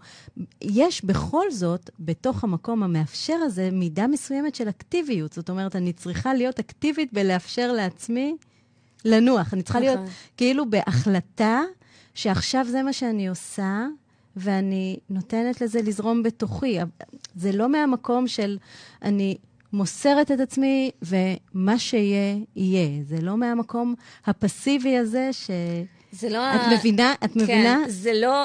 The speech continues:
Speaker 2: זה, זה לא להיות בטלנית.
Speaker 1: אוקיי, מעולה.
Speaker 2: אוקיי?
Speaker 1: דייקתי
Speaker 2: זה
Speaker 1: את
Speaker 2: לא
Speaker 1: המילה.
Speaker 2: להימרח כזה.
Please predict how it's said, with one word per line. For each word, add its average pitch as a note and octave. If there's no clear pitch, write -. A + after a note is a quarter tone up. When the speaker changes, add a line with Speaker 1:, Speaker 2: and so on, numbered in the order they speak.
Speaker 2:
זה, G#3+
זה G#3+
לא G#3
להיות C4
בטלנית. A3+
Speaker 1:
אוקיי, G3
מעולה. G#3
Speaker 2:
אוקיי? A3+
Speaker 1:
דייקתי A3
Speaker 2:
זה A3
Speaker 1:
את A3
Speaker 2:
לא B3
Speaker 1:
המילה. G3+
Speaker 2:
להימרח A3
כזה. G3+